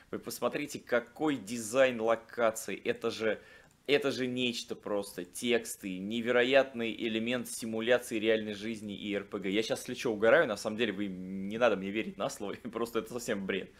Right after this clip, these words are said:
М, разработчики заявляют, что это симулятор, и, естественно, русского языка в наличии нет. Игра для одного человека, цены на данный момент нет, хотя написано, что она сегодня выходит на платформе. Ну, что я могу сказать, ребят, ну, это капец.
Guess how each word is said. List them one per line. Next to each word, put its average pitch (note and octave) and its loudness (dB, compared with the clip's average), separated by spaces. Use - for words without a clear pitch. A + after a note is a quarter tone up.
М, A2+ -6
разработчики A2+ 4
заявляют, C3 4
что C3 -4
это A2+ -6
симулятор, A2+ 2
и, G2+ -2
естественно, G#2+ -4
русского G#2 -6
языка F#2+ -2
в F#2 -6
наличии F#2+ -4
нет. B2+ -2
Игра A2 8
для G2 4
одного F#2+ 0
человека, C3 -2
цены A#2+ -4
на G#2+ -2
данный G2 2
момент G2 -2
нет, D3+ -4
хотя A2+ 0
написано, A2 -4
что - -4
она G2+ -2
сегодня G2+ -4
выходит F#2+ -4
на G#2 2
платформе. G2+ -2
Ну, A2+ 0
что - 0
я D#3+ 6
могу C#3 0
сказать, A#2+ 4
ребят, A2+ 4
ну, A2+ -6
это B2+ -2
капец. A2+ 0